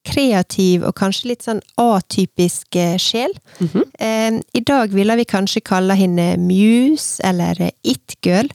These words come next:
Speaker 1: Hun er født i Italia, og etter en del sånn omveier, så ganske tilfeldig, så kom hun ko-, kom hun i kontakt med Paul Poiret, ikke Poirot, men Poiret.
Speaker 2: Poiret?
Speaker 1: I Paris, som var dåtidas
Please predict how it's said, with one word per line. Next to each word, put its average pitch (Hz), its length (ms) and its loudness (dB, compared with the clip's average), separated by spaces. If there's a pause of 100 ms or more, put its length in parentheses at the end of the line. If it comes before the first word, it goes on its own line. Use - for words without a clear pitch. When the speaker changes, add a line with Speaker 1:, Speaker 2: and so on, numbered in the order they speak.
(600)
Speaker 1:
Hun 269 140 -2
er 240 60 -4
født - 380 -8
i 208 220 2
Italia, 240 580 0
og 233 60 2
etter 233 220 -4
en 240 60 -4
del 247 200 0
sånn 233 180 -4
omveier, 214 560 2 (160)
så 262 300 -2
ganske 254 320 -2
tilfeldig, 226 760 -2
så - 120 -4
kom 233 180 -2
hun 220 100 0
ko-, - 180 -16 (300)
kom 220 180 -2
hun 208 120 2
i 202 80 0
kontakt - 440 -4
med 196 220 0 (440)
Paul 214 480 0 (340)
Poiret, 214 680 0 (220)
ikke - 260 -4
Poirot, 208 580 2
men 196 220 -4 (220)
Poiret. 226 580 0 (240)
Speaker 2:
Poiret? 208 720 -4 (200)
Speaker 1:
I 262 220 2
Paris, 247 480 0 (100)
som 254 220 -6
var 262 220 -2 (300)
dåtidas 190 760 0